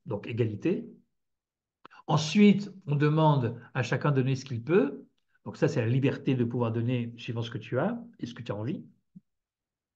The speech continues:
Et enfin, on revient au système égalitaire lorsqu'il s'agira,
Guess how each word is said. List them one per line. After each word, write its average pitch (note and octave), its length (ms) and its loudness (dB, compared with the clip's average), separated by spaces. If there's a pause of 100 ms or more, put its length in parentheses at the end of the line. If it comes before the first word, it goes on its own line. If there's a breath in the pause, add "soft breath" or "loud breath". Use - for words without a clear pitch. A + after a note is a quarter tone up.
(720 loud breath)
Et D#3+ 120 6
enfin, A3 300 4
on F#3 120 10
revient F#3 340 8
au F3+ 60 6
système D#3 360 -2
égalitaire C3+ 540 0 (480 loud breath)
lorsqu'il B2+ 240 -4
s'agira, D3 760 2